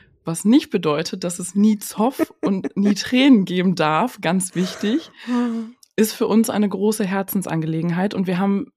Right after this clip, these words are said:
Speaker 1: das Thema auch noch längst nicht durchgespielt. Im Gegenteil, wir sind da beide auch noch ganz am Anfang der Reise, die wahrscheinlich auch lebenslang ist. Also falls ihr nicht wisst, wovon wir reden, hört euch unbedingt noch die vorletzte Folge an. Und danach hatten wir die Folge mit unseren Ehemännern und saßen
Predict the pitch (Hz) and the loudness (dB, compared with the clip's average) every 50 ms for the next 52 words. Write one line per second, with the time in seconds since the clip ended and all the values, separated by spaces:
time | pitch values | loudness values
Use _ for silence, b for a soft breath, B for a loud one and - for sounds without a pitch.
0 | _ _ - 185 180 - - 208 208 214 - - 190 190 180 170 180 180 220 - | _ _ -8 -8 -8 -4 0 0 2 2 2 0 -2 -2 -2 -2 -2 -2 -2 -2
1 | - 240 214 - - 190 208 - - 220 - - 220 220 208 190 175 165 180 175 | -2 -4 -4 -2 -4 -6 -6 -6 -6 -10 -8 -4 -4 -4 -2 -4 -4 -4 -2 -2
2 | 208 208 - 214 208 208 202 190 180 180 185 185 175 156 175 175 180 175 92 - | -2 -4 -2 -4 -2 -2 -2 -2 -2 -2 -2 -2 -2 0 0 0 0 -2 -4 -4
3 | 180 185 170 - - 180 190 202 - 196 185 - - 190 196 - 185 175 170 165 | -4 -6 -8 -6 -4 -2 -2 0 0 -2 -4 -2 -2 -4 -4 -4 -4 -4 -4 -4
4 | 156 160 165 175 180 170 180 202 208 B B B B B B B B B - 165 | -2 -2 -2 0 0 0 -2 -2 -4 B B B B B B B B B -6 -4
5 | 175 - 190 185 190 185 - - - 185 175 185 202 190 190 - 151 147 151 - | -4 -4 -2 -2 -2 -2 -4 -6 -6 -2 0 0 0 0 0 -2 -4 -4 -4 -4
6 | - 170 185 202 - - B B B B B B B B B B - 175 180 185 | -4 -4 -6 -6 -8 -14 B B B B B B B B B B -4 -4 -4 -4
7 | - - 214 220 214 202 208 208 190 196 208 220 - 214 190 - 196 190 190 185 | -2 -2 -2 -2 0 0 0 0 0 0 -2 -4 -4 -8 -8 -6 -4 -2 -2 -2
8 | 185 208 220 208 175 196 220 247 _ _ _ _ _ _ _ _ _ _ _ _ | 0 0 0 2 2 0 0 -2 _ _ _ _ _ _ _ _ _ _ _ _
9 | - - 208 202 185 190 185 185 - 202 202 196 196 185 - 180 180 - 196 180 | -12 -4 -2 -2 0 0 -2 0 2 4 4 4 2 0 -2 -4 -6 -6 -6 -6
10 | - 185 170 170 165 - - 165 - - 170 185 180 165 - 151 151 175 214 226 | -2 -2 -2 -2 -4 -6 -8 -8 -4 -2 -2 -2 -2 -2 -2 -2 0 0 0 -2
11 | B B B B B B B B B B B - 190 185 190 190 - 196 180 185 | B B B B B B B B B B B -2 2 2 2 2 2 2 2 2
12 | 214 240 - - 233 - 220 202 202 190 175 180 190 - - 185 185 190 180 180 | 2 0 0 -2 -2 0 0 2 2 0 -2 -2 -4 -4 -2 -2 0 0 0 0
13 | 175 - - 185 175 170 175 170 - - 190 202 190 170 160 160 160 165 180 185 | -2 0 -2 -2 -2 0 -2 -2 0 2 2 2 2 2 0 0 0 0 -2 -2
14 | - 180 175 - 165 165 175 185 - 185 170 170 170 | 0 0 0 2 2 2 2 2 0 -2 -2 -2 -4